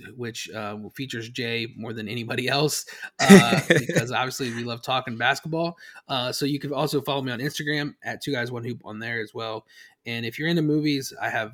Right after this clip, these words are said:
Speaker 1: uh, a movie podcast called The Midnight Film Review where I talk movies too. So, um,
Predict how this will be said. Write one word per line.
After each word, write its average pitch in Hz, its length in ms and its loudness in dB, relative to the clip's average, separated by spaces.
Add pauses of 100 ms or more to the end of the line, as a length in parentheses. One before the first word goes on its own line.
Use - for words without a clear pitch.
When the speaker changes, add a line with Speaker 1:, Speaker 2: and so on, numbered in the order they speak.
(100)
Speaker 1:
uh, 104 360 -6
a - 20 -10
movie 120 220 -8
podcast 120 460 -4
called 120 280 -10
The 110 80 -6
Midnight 107 480 -10
Film 107 200 -12
Review 95 260 -14
where 90 120 -14
I - 60 -12
talk - 260 -20
movies - 260 -20
too. 107 180 -20
So, 98 300 -16 (460)
um, 98 380 -10